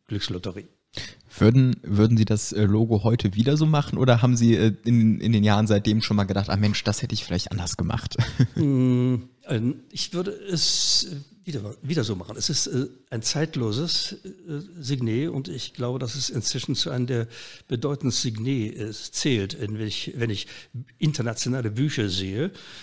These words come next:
Speaker 1: über Markendesign, Zeichendesign, dann nimmt das immer einen großen Platz ein,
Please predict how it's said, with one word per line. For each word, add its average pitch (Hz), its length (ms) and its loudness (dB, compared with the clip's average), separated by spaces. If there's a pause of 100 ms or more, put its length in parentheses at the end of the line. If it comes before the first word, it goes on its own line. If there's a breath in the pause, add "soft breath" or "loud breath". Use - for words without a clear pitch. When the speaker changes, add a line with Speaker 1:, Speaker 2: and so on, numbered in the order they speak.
(100 loud breath)
Speaker 1:
über 117 300 -2 (120)
Markendesign, 107 800 -4
Zeichendesign, 104 800 -4 (460 loud breath)
dann 113 240 -6 (180)
nimmt 139 260 -4
das 127 140 -2
immer 147 200 -2
einen 117 140 0
großen 127 360 -4
Platz - 260 -6
ein, 117 420 -8